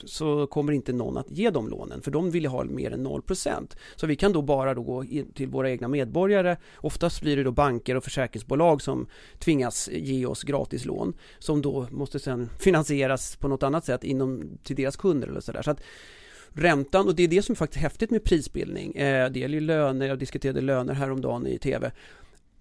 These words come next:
Prisbildningen vet vi ju inte vad, vad är rätt pris, vad är rätt ränta. Det är det som jag tycker är häftigt med en, en, en,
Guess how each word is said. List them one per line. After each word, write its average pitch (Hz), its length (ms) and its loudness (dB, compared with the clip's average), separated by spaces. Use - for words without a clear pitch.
Prisbildningen 214 720 6
vet 202 400 -2
vi 233 40 0
ju 233 100 2
inte 165 240 0
vad, 156 360 6
vad 180 180 2
är 175 40 0
rätt 170 300 -4
pris, 170 360 2
vad 170 100 0
är 170 40 0
rätt 143 220 -4
ränta. 180 540 2
Det 160 100 4
är - 20 6
det 156 120 2
som 202 120 -2
jag 196 80 0
tycker 170 160 -2
är 165 40 0
häftigt 175 340 -2
med 151 200 2
en, 139 220 0
en, 131 220 -2
en, 120 380 -4